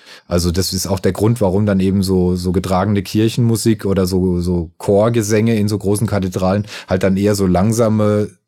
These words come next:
so langsam gestaltet sind und so lange getragene Töne beinhalten, weil, wie gesagt, das Schnelle dann einfach in dem Zusammenhang nicht funktioniert.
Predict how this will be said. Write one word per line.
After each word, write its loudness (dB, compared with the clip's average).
so 0
langsam 2
gestaltet -2
sind 0
und 0
so 0
lange 2
getragene 0
Töne 2
beinhalten, 0
weil, -2
wie 0
gesagt, -2
das -6
Schnelle 2
dann 0
einfach 0
in 0
dem 2
Zusammenhang 0
nicht 0
funktioniert. -2